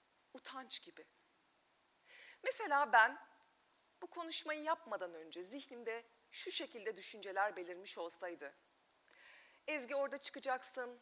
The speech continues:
saçma sapan konuşacaksın, iki lafı bir araya getiremeyeceksin, herkese rezil olacaksın. İnsanlar karşısında utanç duyacaksın." Ne olurdu?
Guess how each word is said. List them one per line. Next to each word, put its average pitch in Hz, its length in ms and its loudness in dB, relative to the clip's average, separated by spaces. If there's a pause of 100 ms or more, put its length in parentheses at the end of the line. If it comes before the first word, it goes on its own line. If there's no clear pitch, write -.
saçma 247 380 -8
sapan 240 320 -10
konuşacaksın, 226 920 -6 (920)
iki 302 200 -4
lafı 262 220 -2
bir 240 100 -4
araya 233 260 2
getiremeyeceksin, 208 880 -8
herkese 294 500 -2
rezil 208 220 -8
olacaksın. 175 680 -10 (1000)
İnsanlar 247 640 -4
karşısında 220 880 -2 (460)
utanç 285 800 0
duyacaksın." 190 720 -10 (1500)
Ne 311 120 -4
olurdu? 233 520 -4